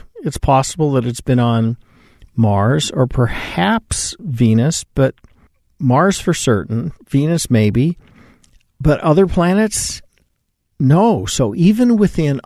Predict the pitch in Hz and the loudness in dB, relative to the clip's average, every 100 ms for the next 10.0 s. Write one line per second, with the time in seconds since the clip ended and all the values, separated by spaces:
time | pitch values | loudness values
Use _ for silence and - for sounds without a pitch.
0 | - 127 160 190 185 - 175 196 202 135 | -6 -2 2 2 0 0 2 4 2 0
1 | - 123 - 117 117 123 127 - 147 151 | -2 -6 -4 -2 0 0 -2 -2 0 2
2 | 165 156 - 135 113 101 98 139 - - | 0 -2 -4 -2 0 2 2 0 -4 -18
3 | - _ _ _ - - - 131 135 120 | -20 _ _ _ -20 -18 -2 0 2 2
4 | 123 120 127 170 - 214 208 - 131 113 | 2 4 4 2 2 2 2 2 2 2
5 | 107 117 127 - - 120 120 - 175 160 | 2 0 -2 -6 -4 -2 -2 -2 2 4
6 | 131 120 - - - - _ _ _ - | 4 0 -4 -16 -20 -20 _ _ _ -20
7 | - _ - - 143 - 208 - 156 123 | -20 _ -6 -2 -4 0 0 0 2 2
8 | 107 92 98 123 - - - - - - | 2 2 0 -2 -8 -20 -20 -20 -20 -20
9 | _ 120 117 139 135 156 160 147 135 | _ -6 -6 0 4 4 4 2 -2